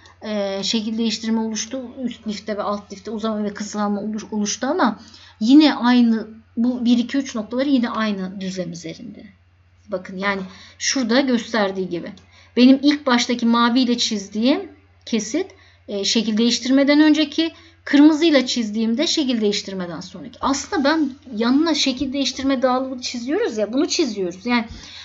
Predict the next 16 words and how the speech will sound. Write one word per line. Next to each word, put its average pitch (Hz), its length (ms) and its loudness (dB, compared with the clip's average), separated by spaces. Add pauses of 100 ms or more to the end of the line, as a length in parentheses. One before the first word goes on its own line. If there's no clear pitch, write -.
(100)
bu 277 80 8
ne 381 160 6
demek? 302 360 4 (280)
Şu - 300 0
beton 294 420 4 (460)
üst 294 260 2
lifte 311 280 2
basınca 339 400 4
çalıştı. 208 460 0
Şuradaki 269 920 2 (480)
kısım 302 500 0
betonun 311 380 6
kısalmasını 269 800 2
gösteriyor, 185 640 -2
değil 330 120 -4
mi? 302 200 -2